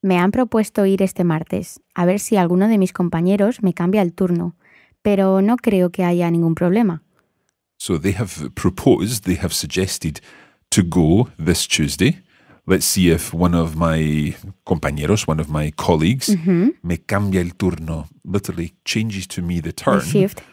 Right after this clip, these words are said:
Speaker 2: So the shift, the, the, if I can swap shifts with one of my colleagues.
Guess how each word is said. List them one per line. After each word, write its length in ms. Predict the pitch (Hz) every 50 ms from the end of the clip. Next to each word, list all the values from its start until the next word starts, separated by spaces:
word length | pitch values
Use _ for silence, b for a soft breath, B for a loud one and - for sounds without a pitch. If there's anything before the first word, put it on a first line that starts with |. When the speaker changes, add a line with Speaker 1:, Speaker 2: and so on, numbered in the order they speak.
| B B _
Speaker 2:
So 320 | - - - 80 78 76
the 100 | 76 78
shift, 380 | - - - 82 - - - -
the, 340 | - 80 78 78 78 76 71 76 76 73 69 85 - -
the, 180 | - - 78 -
if 140 | 85 - -
I 60 | -
can 100 | - 78
swap 340 | 76 - - - 95 - -
shifts 400 | - - 110 98 - - - -
with 160 | 87 82 -
one 120 | - 80 80
of 80 | 78
my 100 | 76 76
colleagues. 480 | 78 - - 69 73 87 - - -